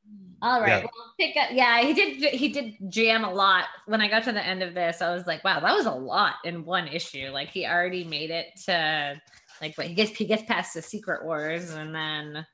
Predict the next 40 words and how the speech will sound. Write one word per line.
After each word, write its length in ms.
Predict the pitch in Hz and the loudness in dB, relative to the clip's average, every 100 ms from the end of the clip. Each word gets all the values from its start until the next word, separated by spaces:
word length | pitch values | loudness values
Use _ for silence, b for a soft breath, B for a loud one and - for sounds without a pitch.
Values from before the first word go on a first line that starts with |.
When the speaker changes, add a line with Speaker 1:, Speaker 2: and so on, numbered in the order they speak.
| _ _ _ | _ _ _
Speaker 2:
Yeah, 180 | - 143 | 2 4
it's 120 | 101 139 | 4 2
up 160 | 135 | 0
through 240 | - 139 120 | 0 0 0
the 100 | 101 | 0
eighties. 640 | 110 107 92 - - - | -2 -4 -8 -14 -10 -6
Speaker 1:
up 100 | 175 - | -6 -4
through 140 | 185 | -2
the 80 | 165 | -2
eighties 400 | 143 165 160 151 | -2 -2 -2 -6
in 80 | 151 | -8
this 180 | 147 - | -10 -8
one. 200 | 151 151 | -8 -4
So 80 | |
I 100 | 165 | -4
guess, 460 | 151 165 160 - - | -2 -2 -2 -4 -12
I 40 | - | -6
mean, 160 | 339 | -4
there's 120 | 370 370 | -4 -4
still 140 | 427 | -6
quite 220 | - 165 139 | -2 -2 -2
a 40 | |
lot 220 | 123 113 - - | -4 -6 -8 -14
to 60 | |
do 160 | 156 - | -16 -14
after 300 | - - 147 | -14 -12 -12
that, 260 | 143 80 - | -8 -10 -10
but 260 | - 131 - | -8 -8 -8
Speaker 2:
Well, 160 | 123 - _ | -10 -12 _
then 220 | 151 175 | 2 6
after 280 | 156 147 139 | 6 4 2
that, 200 | 135 131 | 4 2
it's 160 | 107 - | 0 -2
like 220 | 104 - | -2 -4
the, 340 | 104 92 82 - _ _ _ _ | -4 -2 -4 -10 _ _ _ _
the, 380 | 92 101 87 85 | -6 -2 -2 -2
the 220 | 82 78 - | -6 -4 -2
identity 540 | 104 95 143 156 104 | 0 4 4 4 2
crisis 480 | - 95 90 - - | -2 -2 -2 -6 -10
stuff, 400 | - - - - | -10 -10 -12 -14